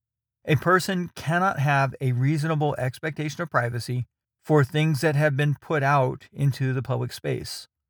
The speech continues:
I cannot expect any right to privacy talking to another person while I'm standing on a subway platform in Grand Central Station during the rush hour commute. My private residence,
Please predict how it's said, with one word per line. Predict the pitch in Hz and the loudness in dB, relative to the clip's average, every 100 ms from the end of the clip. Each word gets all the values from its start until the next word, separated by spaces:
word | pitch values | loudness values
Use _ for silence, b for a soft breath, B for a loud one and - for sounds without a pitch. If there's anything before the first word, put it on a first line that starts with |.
| _ _ | _ _
I | 139 | 0
cannot | - 156 151 151 | 4 4 6 6
expect | 147 - 135 123 - | 4 0 -4 -4 -4
any | 139 160 | 0 2
right | 165 160 - | 2 0 0
to | 170 | -4
privacy | 151 131 120 - 131 | 0 2 0 -4 -6
talking | - 131 - 143 | -2 -2 -2 -4
to | 135 | -2
another | 123 135 156 | 0 0 0
person | 151 127 - 123 123 _ _ _ _ _ _ | -2 -2 0 0 -2 _ _ _ _ _ _
while | 139 143 | 6 6
I'm | 143 139 135 | 6 4 4
standing | 120 - 156 165 160 | 0 0 2 4 2
on | 147 | 2
a | 143 | 2
subway | - 170 160 156 | 0 0 0 -4
platform | - 139 - 143 143 | -2 -2 0 2 2
in | 123 | 2
Grand | 123 143 139 | 0 0 0
Central | 147 131 123 | -2 -2 -6
Station | - 160 143 123 120 | -4 -4 -2 -4 -2
during | 127 135 | 0 2
the | 131 | 2
rush | 135 170 - | 2 0 0
hour | 120 131 123 - | 0 0 -2 -6
commute. | 160 185 175 - _ _ _ - | -8 -6 -6 -8 _ _ _ 2
My | 151 | 2
private | 139 151 139 135 | 6 4 4 2
residence, | 127 131 147 180 185 - | 0 0 0 -4 -6 -14